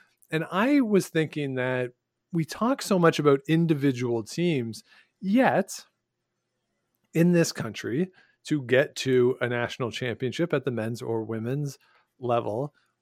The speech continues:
you have to go through a province. And with all the discussion around should the Brier and the Scotties change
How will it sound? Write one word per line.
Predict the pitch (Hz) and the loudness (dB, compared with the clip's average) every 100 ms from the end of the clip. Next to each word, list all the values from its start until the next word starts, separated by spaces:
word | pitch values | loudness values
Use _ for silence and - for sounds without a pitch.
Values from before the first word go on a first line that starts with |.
| _ | _
you | - 135 | -2 0
have | 139 | 2
to | 147 | 4
go | 147 | 4
through | 139 131 123 123 - | 4 2 2 0 -2
a | 113 | -8
province. | - 165 156 110 104 - - | 0 2 2 -2 -10 -14 -6
And | 131 131 131 117 _ _ _ _ _ _ _ | -4 -2 -4 -10 _ _ _ _ _ _ _
with | 143 170 214 | 2 4 6
all | 175 170 | 4 4
the | 156 | 4
discussion | 151 135 - 143 - | 0 0 2 2 2
around | 139 131 127 120 | -2 0 0 -2
should | - 139 127 | -2 -2 0
the | |
Brier | 110 131 139 143 | 2 4 6 4
and | 131 | 0
the | 123 | -4
Scotties | - 123 117 113 - | -2 0 0 -4 -8
change | - - 143 156 135 107 107 143 - | -10 -6 -2 0 0 -2 -8 -12 -14